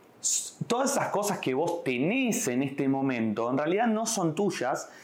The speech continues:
solamente tenés su propiedad por un periodo de tiempo. No es tuyo. Lo verdaderamente tuyo,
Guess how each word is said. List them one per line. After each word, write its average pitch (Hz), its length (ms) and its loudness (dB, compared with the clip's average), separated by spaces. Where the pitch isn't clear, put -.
solamente 202 920 0
tenés 170 300 0
su 175 180 0
propiedad 127 540 2
por 127 160 0
un 147 120 0
periodo 135 300 2
de 113 40 0
tiempo. 107 400 -2
No 170 160 2
es 247 100 0
tuyo. 196 400 0
Lo 165 400 0
verdaderamente 175 920 2
tuyo, 135 580 0